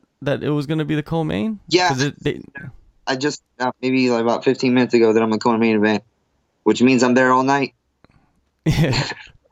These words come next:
Speaker 1: Would you, is it better for you to just get in there and, and fight first and then go home and, and hang out? Or, or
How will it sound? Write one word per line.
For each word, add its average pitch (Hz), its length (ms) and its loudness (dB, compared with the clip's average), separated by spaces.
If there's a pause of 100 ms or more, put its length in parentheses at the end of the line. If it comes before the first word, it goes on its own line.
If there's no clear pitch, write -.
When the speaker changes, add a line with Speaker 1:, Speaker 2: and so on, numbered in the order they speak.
(800)
Speaker 1:
Would 175 160 2
you, 240 220 0
is 160 160 2
it 214 140 -2
better 214 200 4
for 214 300 0
you 185 160 -2
to 175 100 -4
just - 280 -6
get 143 160 -2
in 156 160 0
there 147 240 0
and, 120 240 -4
and 120 200 -8
fight 131 340 -2 (220)
first 147 460 -2
and 120 260 -4
then 127 240 -2
go 123 220 0
home 131 320 0
and, 120 320 -4 (220)
and 123 260 -4
hang 127 240 -2
out? 135 280 2
Or, 117 140 -4
or 120 400 -4